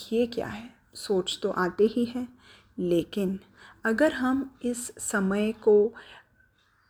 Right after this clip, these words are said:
कम रखें, जैसे अब हम कभी सोचते हैं, जैसे मोबाइल में नहीं होता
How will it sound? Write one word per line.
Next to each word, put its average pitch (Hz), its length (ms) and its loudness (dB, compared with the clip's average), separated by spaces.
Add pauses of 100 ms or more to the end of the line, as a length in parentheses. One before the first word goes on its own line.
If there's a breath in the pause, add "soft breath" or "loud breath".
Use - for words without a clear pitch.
(440)
कम 233 240 4
रखें, 196 480 -2
जैसे 208 320 -2
अब 196 240 -2
हम 202 320 -2 (140)
कभी 202 240 2
सोचते 190 440 4
हैं, 220 140 0
जैसे 202 220 0
मोबाइल 190 380 2
में 214 160 2
नहीं 285 200 4
होता 285 340 0